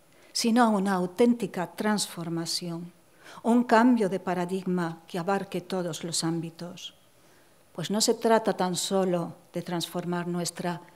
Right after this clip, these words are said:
economía, es decir, nuestro modo de gestionar <clears throat> el ecosistema. Se trata de pensarnos de otro modo. Vivimos en un mundo de valores patriarcales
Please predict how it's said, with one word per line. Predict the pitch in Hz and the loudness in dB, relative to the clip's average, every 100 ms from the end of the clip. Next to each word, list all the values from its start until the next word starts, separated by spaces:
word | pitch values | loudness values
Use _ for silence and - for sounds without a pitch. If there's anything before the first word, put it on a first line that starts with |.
| _ - | _ -4
economía, | 160 - 180 175 165 175 196 175 160 139 - | -4 0 2 4 4 6 4 4 2 -2 -6
es | 165 | -8
decir, | 165 160 175 165 | -2 -2 -2 -2
nuestro | 165 160 170 160 | -2 -2 -4 -2
modo | 185 202 208 220 | 0 0 -2 0
de | 196 196 | 0 0
gestionar | 190 185 - 196 220 220 196 - - - _ | -2 -6 -4 -2 2 2 2 -4 -18 -20 _
<clears throat> | - | 10
el | 240 247 - 190 | 10 8 0 2
ecosistema. | 180 180 151 175 - 190 165 147 139 - _ _ _ _ _ _ _ _ _ _ _ _ _ - - - | 2 0 -2 -2 -4 -2 0 0 -4 -10 _ _ _ _ _ _ _ _ _ _ _ _ _ -20 -20 -6
Se | 202 | -4
trata | 196 220 220 185 | 2 4 4 2
de | 180 | 0
pensarnos | 175 165 - 220 170 185 175 175 | 0 -2 2 4 4 -2 -4 -4
de | 180 160 | -2 -4
otro | 160 160 | -2 0
modo. | 165 180 - - - _ _ _ _ _ _ _ _ _ _ _ _ _ _ _ - - _ _ - _ | 0 -2 -8 -16 -20 _ _ _ _ _ _ _ _ _ _ _ _ _ _ _ -20 -20 _ _ -20 _
Vivimos | 190 226 254 226 165 156 - - _ - | 0 6 8 10 8 4 -2 -8 _ -4
en | 175 | 0
un | 202 202 | 2 2
mundo | 214 196 | 2 2
de | 175 180 | 2 2
valores | 170 175 165 165 | 0 -2 -4 -6
patriarcales | - 160 - 160 - - - 196 - - | -6 -8 -8 -10 -10 -10 -10 -12 -14 -14